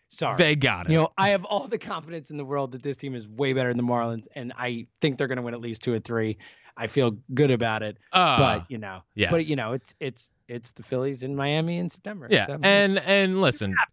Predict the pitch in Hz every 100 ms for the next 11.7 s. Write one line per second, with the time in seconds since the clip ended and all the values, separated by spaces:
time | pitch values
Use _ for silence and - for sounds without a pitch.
0 | _ _ _ - 160 139 110 117 160 165
1 | - 131 98 92 175 175 160 147 147 143
2 | - _ _ _ _ _ - 113 117 139
3 | 147 - 131 135 120 117 107 101 - _
4 | _ - 107 98 107 104 98 98 - -
5 | 151 - 139 123 123 113 113 110 - _
6 | _ _ _ - 117 - - 180 156 117
7 | 85 - _ - 120 117 117 117 107 117
8 | 101 107 131 117 - 117 117 107 - 95
9 | 90 - - - - - - - 233 220
10 | 233 254 180 196 165 180 160 - 156 165
11 | 139 147 113 95 90 87